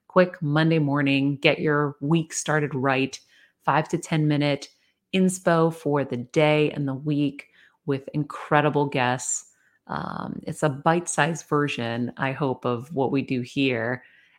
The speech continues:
And you can get that on Apple Podcasts and Spotify. If you love it, please leave us a review. Help us get more people to it. Uh, and don't forget, we have our merch live on maria menounos dot com. We've got our Heal Squad sweatshirts,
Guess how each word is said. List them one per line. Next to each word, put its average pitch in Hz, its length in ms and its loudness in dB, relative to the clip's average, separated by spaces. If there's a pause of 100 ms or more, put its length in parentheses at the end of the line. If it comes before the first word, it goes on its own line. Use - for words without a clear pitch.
(140)
And 127 440 -4
you 135 80 -2
can 135 100 -4
get 131 200 -4
that 127 120 0
on 127 100 -2
Apple 123 220 -4
Podcasts 143 540 -4
and 120 100 -6
Spotify. 123 800 -2 (380)
If 147 200 -4
you 135 320 0
love 139 380 0
it, 143 240 -4 (300)
please 143 280 0
leave 131 160 2
us 127 140 -6
a 131 60 -4
review. 127 600 -2
Help 127 200 -4
us - 160 -10
get 123 200 -2
more 127 200 -2
people 127 320 -6
to 127 260 -2
it. 131 260 -4 (540)
Uh, 135 460 2
and 170 200 4
don't 208 220 4
forget, 262 240 4
we 233 140 4
have 214 220 6
our 214 180 8
merch 302 800 2 (240)
live 208 720 2
on 196 100 2
maria 180 240 2
menounos 160 460 0
dot 139 240 0
com. 165 560 0
We've 135 200 -4
got 131 220 -2
our 123 140 -2
Heal 143 240 -4
Squad 123 320 -2
sweatshirts, 170 640 2